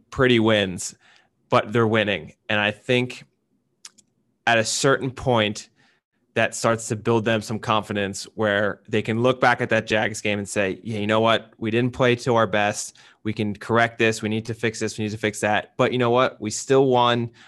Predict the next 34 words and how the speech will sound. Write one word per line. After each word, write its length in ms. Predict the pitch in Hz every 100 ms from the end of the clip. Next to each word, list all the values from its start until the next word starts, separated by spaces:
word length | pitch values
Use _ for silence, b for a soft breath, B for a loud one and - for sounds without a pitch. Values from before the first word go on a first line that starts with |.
| B
We're 80 | 104
still 240 | - 120 120
in 80 |
the 60 | 120
playoff 380 | 123 113 107 -
hunt." 320 | 101 101 101 b b b -
And 160 | 107 101
I 80 | 107
think 300 | 120 110 - -
that's 180 | 113 113
something 160 | 117 110
they 100 | 107
can 160 | 104
build 320 | 98 127 127
off 260 | 113 104 104
of 220 | 101 95
instead 460 | 82 107 - 110 101
of 240 | 101 98
looking 260 | 104 110 107
back 280 | 101 101 107
and 100 | 101
saying, 180 | 104 95
"Oh 120 | 107
my 140 | 107
God, 200 | 101 104
we 80 | 98
almost 240 | 101 92 98
lost 260 | 95 -
to 60 | -
the 60 | 95
Jags." 460 | 92 80 82 - _ b b b
This 360 | 107 120 123 -
now 320 | 123 113 110
becomes 760 | 104 113 - 104 101 104 -